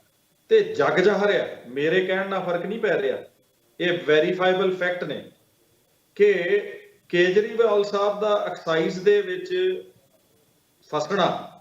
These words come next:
ਉਹ ਕੋਈ ਆਰਡੀਨਰੀ ਗੱਲ ਨਹੀਂ ਹੈ। ਫਿਰ ਸਿਮਿਲਰਲੀ ਪੰਜਾਬ ਦੇ ਵਿੱਚ ਇਹਨਾਂ ਦੇ ਨ-, ਬਾਨਵੇਂ ਐਮ ਐਲ ਏ ਨੇ, ਉਹਨਾਂ ਚੋਂ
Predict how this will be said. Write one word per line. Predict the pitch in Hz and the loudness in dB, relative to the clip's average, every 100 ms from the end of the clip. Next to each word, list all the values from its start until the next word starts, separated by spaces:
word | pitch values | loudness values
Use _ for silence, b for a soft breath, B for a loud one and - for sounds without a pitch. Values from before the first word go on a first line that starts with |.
| _ _ _ _ _ _ _ - | _ _ _ _ _ _ _ -2
ਉਹ | 190 | 0
ਕੋਈ | 190 202 - | 4 2 2
ਆਰਡੀਨਰੀ | 165 165 170 170 165 | 0 0 0 0 0
ਗੱਲ | 143 135 | 0 -2
ਨਹੀਂ | 120 117 | -4 -8
ਹੈ। | 127 170 - _ _ _ _ _ | -10 -12 -18 _ _ _ _ _
ਫਿਰ | - 180 202 220 214 | -2 2 2 2 -2
ਸਿਮਿਲਰਲੀ | - 208 208 262 262 208 160 156 160 - - - _ - | -4 -2 0 2 2 0 -4 -6 -8 -12 -18 -20 _ -6
ਪੰਜਾਬ | 156 151 147 175 180 | 0 2 4 2 2
ਦੇ | 214 | 2
ਵਿੱਚ | 208 202 | 2 -2
ਇਹਨਾਂ | 208 196 196 208 | -4 -6 -6 -4
ਦੇ | 208 208 | -2 -2
ਨ-, | 180 151 120 - - | -2 -6 -8 -14 -6
ਬਾਨਵੇਂ | 131 139 190 214 | -4 -2 2 2
ਐਮ | 175 | 2
ਐਲ | 175 165 | 2 2
ਏ | 127 | 2
ਨੇ, | 123 180 - - _ _ _ | 0 -4 -8 -16 _ _ _
ਉਹਨਾਂ | 170 196 226 226 | -8 -2 0 0
ਚੋਂ | 233 233 233 233 | 2 0 0 -8